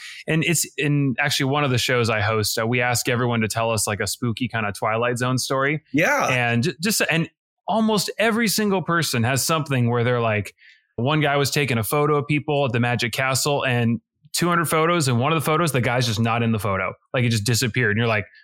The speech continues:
Speaker 1: "That we asked photo-, like, how do, how could that even happen? Like, what is going," it's also the Magic Castle, which you're like, "Okay, that's, that
Speaker 2: Yeah,
Speaker 1: brings up
Speaker 2: yeah,
Speaker 1: another
Speaker 2: there you
Speaker 1: question."
Speaker 2: go. <laughs>
Speaker 1: And you ask about, like, one of our guests had a, his mom woke up middle of the night and just said,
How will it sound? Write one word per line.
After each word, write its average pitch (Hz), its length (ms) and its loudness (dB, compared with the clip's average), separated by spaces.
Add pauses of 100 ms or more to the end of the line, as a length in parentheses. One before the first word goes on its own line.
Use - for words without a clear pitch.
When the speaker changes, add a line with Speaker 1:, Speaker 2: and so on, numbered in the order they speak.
(520)
Speaker 1:
"That 139 260 0
we 117 160 2
asked 95 220 -2
photo-, 131 180 -4
like, 120 140 -2
how 120 160 0
do, 135 100 2
how 135 200 0
could 151 140 0
that 135 140 2
even 120 140 2
happen? 139 600 0 (300)
Like, 113 200 0
what 131 240 0
is 139 120 2
going," 127 240 0
it's 131 140 0
also 147 160 0
the 151 60 2
Magic 117 260 0
Castle, 107 380 -2
which 101 160 -2
you're 110 100 -2
like, 101 280 -2
"Okay, 107 300 -4
that's, 110 300 -2
that 127 140 2
Speaker 2:
Yeah, 143 100 2
Speaker 1:
brings 156 220 4
up 147 100 4
Speaker 2:
yeah, 147 140 4
Speaker 1:
another 151 100 2
Speaker 2:
there 165 200 2
you 117 160 2
Speaker 1:
question." - 20 2 (260)
Speaker 2:
go. - 200 0
<laughs> 139 40 2
Speaker 1:
And 131 120 2
you 135 100 2
ask 131 280 0
about, 123 320 0
like, 110 380 -2
one 139 180 0
of 127 80 0
our 127 180 0
guests 127 400 0
had 117 180 0
a, 104 60 -2
his 110 140 0
mom 120 440 2
woke 120 220 0
up - 80 0
middle 120 180 0
of 110 60 0
the 110 60 0
night 110 80 0
and 120 80 -2
just 110 160 -2
said, - 140 -2